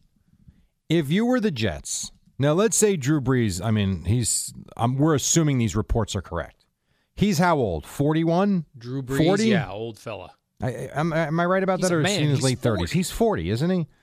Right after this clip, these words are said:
Speaker 2: I'll Google that, Jerry.
Speaker 1: He doesn't have a ton of time left, you wouldn't think, at this level. Would you
Speaker 2: And
Speaker 1: agree
Speaker 2: only
Speaker 1: with
Speaker 2: one
Speaker 1: that?
Speaker 2: lung right now.
Speaker 1: Okay. If you were the Jets
Speaker 2: He's forty-one.
Speaker 1: He's forty-one. Would you throw
Speaker 2: Forty-two.
Speaker 1: at them?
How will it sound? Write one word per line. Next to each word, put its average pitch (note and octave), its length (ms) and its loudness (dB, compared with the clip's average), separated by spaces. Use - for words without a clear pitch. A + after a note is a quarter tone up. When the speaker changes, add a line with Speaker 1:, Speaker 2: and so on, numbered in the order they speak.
Speaker 2:
I'll - 100 -18
Google G#2+ 320 -18
that, G2+ 140 -16
Jerry. A2+ 140 -8
Speaker 1:
He A3+ 160 2
doesn't F#3 440 0
have G2+ 500 -4
a G2+ 60 -12
ton A#2+ 240 -2
of G#2 80 0
time F2+ 320 -2
left, E2 180 -6
you G#2+ 80 -2
wouldn't G2+ 260 -2
think, A2 360 -2
at G#2+ 160 -2
this F2 200 -2
level. C#2+ 420 -6
Would G#2 180 -2
you B2 80 2
Speaker 2:
And B2 80 -2
Speaker 1:
agree C3+ 160 2
Speaker 2:
only B2+ 100 -2
Speaker 1:
with A2 80 -6
Speaker 2:
one F#2+ 160 2
Speaker 1:
that? D#2 80 -6
Speaker 2:
lung D3 240 -4
right F#2+ 240 -12
now. F2+ 240 -20
Speaker 1:
Okay. F#2 320 -8
If C3+ 200 -2
you D#3+ 200 0
were B3 160 0
the G#3 120 0
Jets G#2+ 480 -6
Speaker 2:
He's B2+ 160 -10
forty-one. G#2 560 -10
Speaker 1:
He's A#2 160 -2
forty-one. F#2 480 -2
Would C3 280 -2
you G3+ 220 0
throw A3 260 0
Speaker 2:
Forty-two. F3+ 60 2
Speaker 1:
at C#3 300 -2
them? D2+ 440 -8